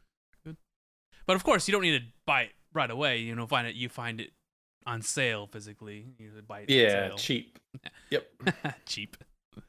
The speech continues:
Speaker 1: Uh, he also asks, "Has a game's present," oh wait, I already read that.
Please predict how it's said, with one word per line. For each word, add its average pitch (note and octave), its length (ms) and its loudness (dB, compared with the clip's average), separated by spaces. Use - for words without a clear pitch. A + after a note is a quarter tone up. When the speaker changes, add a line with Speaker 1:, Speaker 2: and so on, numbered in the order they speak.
Speaker 1:
Uh, D3+ 500 4
he C#3+ 240 2
also A3 600 4
asks, B2+ 760 2
"Has G3+ 160 4
a G3 60 0
game's A3+ 340 0
present," F3+ 380 0
oh B2 120 -4
wait, G#2 180 -4
I G#2+ 80 -6
already G#2+ 160 -6
read C3 160 -6
that. G2 160 -10